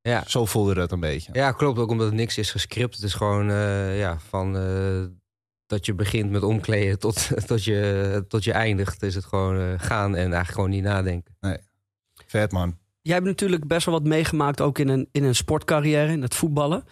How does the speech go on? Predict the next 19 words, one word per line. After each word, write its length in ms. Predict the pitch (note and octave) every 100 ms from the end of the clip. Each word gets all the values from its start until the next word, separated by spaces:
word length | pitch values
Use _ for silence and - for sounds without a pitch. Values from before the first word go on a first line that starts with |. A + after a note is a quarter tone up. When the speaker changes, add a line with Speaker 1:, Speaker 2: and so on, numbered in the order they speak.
| _ _
Speaker 3:
Waar 280 | C#3 E3 F3
staat 360 | - E3+ C#3
dit? 340 | D3 F3 - - _
Deze, 500 | - C#3+ C3+ C#3 C3+ - _ _ _ _ _
deze, 260 | C3 B2+
ik 120 | - D3
wil 100 | D#3
niet 160 | D#3+
zeggen, 300 | - D#3 C#3+ -
is 140 | D3+
het 160 | C3+ A#2
winnen 360 | C#3+ F#3 F#3+
gewoon 300 | - D#3+ D#3
dat 120 | D3+ C#3+
je 60 |
de 60 | C3
eindstrijd 540 | C#3+ E3 - D#3 D3+
hebt 140 | D3 -
gehaald? 420 | C#3 C#3+ D3